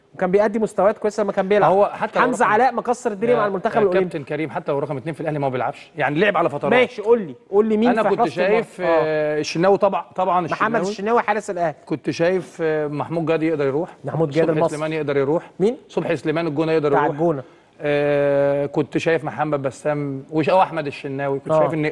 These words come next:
Speaker 2: دي،
Speaker 1: محمد بسام
Speaker 2: دي
Speaker 1: بسيراميكا.
Speaker 2: كلها اربع تجوان اساسيه وبتلعب طول
Speaker 1: على
Speaker 2: الدوري.
Speaker 1: حساب مين؟
Speaker 2: على حساب حمزه علاء مثلًا.
Speaker 1: بس حمزه علاء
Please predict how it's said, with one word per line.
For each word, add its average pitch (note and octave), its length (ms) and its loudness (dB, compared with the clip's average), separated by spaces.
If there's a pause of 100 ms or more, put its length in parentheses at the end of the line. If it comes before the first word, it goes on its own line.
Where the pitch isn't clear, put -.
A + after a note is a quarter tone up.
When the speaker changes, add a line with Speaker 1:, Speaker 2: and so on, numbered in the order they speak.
(300)
Speaker 2:
دي، D3 100 2
Speaker 1:
محمد F#3 160 2
بسام F3 320 2
Speaker 2:
دي F3 220 4
Speaker 1:
بسيراميكا. F3 280 2
Speaker 2:
كلها A3 280 4
اربع G3+ 280 0
تجوان F3+ 480 -2
اساسيه G3+ 420 0
وبتلعب G3+ 300 0
طول G3+ 200 -2
Speaker 1:
على D3 40 2
Speaker 2:
الدوري. F3+ 180 2
Speaker 1:
حساب F#3 220 0
مين؟ F#3 200 -4 (720)
Speaker 2:
على A#2+ 240 -6
حساب C#3+ 200 -2
حمزه C#3+ 260 0
علاء D#3 200 0
مثلًا. D#3 240 -10 (240)
Speaker 1:
بس - 80 -20
حمزه A3 260 0
علاء F#3+ 220 0